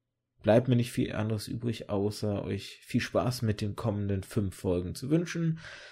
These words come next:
Rutscht gut ins neue Jahr, übersteht vorher gut die Weihnachtszeit, fangt nicht zu spät an, Geschenke zu sammeln. Das entlastet auch die Leute im Handel und auch euer Stresspegel sinkt dann ein bisschen, wenn ihr rechtzeitig losgeht und nicht am vierundzwanzigsten auf der Matte steht und panisch noch Geschenke braucht.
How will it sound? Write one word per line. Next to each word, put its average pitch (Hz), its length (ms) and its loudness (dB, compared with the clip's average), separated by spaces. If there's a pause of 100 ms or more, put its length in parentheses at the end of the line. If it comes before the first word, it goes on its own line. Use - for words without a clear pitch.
(600)
Rutscht - 760 4 (160)
gut 139 240 8
ins 123 280 2
neue 117 240 6
Jahr, 113 500 4 (200)
übersteht 127 460 4
vorher 117 640 4 (100)
gut 123 360 4
die 110 140 4
Weihnachtszeit, 127 600 2
fangt - 340 4
nicht - 360 0
zu 139 120 4
spät 139 320 6
an, 127 180 2
Geschenke 127 440 0
zu - 120 -6
sammeln. 131 460 2 (540)
Das - 340 4
entlastet 123 720 2
auch 107 200 0
die 123 120 4
Leute 117 300 6
im 110 180 0
Handel 147 320 8
und 117 320 2
auch - 240 0
euer 120 220 6
Stresspegel 127 720 6
sinkt 120 320 6
dann 120 140 8
ein 113 100 2
bisschen, 120 320 2
wenn 113 100 4
ihr 110 140 2
rechtzeitig 110 600 0
losgeht 104 500 0
und 104 60 0
nicht 104 160 -2
am 107 100 -6
vierundzwanzigsten 143 760 6
auf 117 140 0
der 117 120 2
Matte 123 200 -2
steht 123 240 2
und 117 200 -2
panisch - 380 -4
noch 127 120 -2
Geschenke 120 360 -4
braucht. - 360 -6